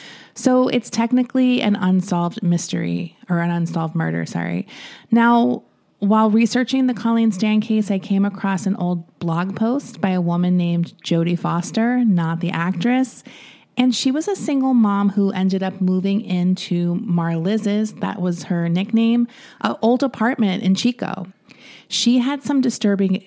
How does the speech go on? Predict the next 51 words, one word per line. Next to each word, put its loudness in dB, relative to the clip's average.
experiences 0
there, 2
and 2
I 2
didn't 0
have -4
time 2
to -2
add 2
it 0
to 0
my 4
initial 2
episode, -2
so 0
I 0
decided 0
I 2
would 0
make, -2
um, 0
a 2
mini 4
episode 0
that 0
week. 0
For -2
whatever 2
<laughs> -
reason, 0
we 0
didn't 0
get -2
to 0
it -2
that 0
week. 0
I 0
think -4
it -2
was 0
the 0
end 2
of 0
the 0
month 0
and 0
things 0
just -2
piled 0
up. 0